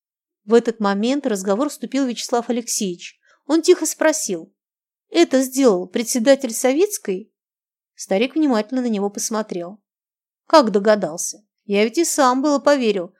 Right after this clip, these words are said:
что кто-то из покосного приезжал. Все в деревне так думали".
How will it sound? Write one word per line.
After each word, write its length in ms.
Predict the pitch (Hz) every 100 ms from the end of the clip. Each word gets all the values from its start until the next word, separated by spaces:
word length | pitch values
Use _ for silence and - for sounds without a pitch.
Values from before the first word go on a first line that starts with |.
| _
что 260 | - - 262
кто-то 320 | - 254 233
из 120 | 208
покосного 560 | - 240 220 208 196 190
приезжал. 560 | 220 220 196 180 165
Все 280 | 196 - 247
в 60 | 262
деревне 400 | 339 370 262 202
так 220 | 208 196
думали". 440 | 190 175 165 202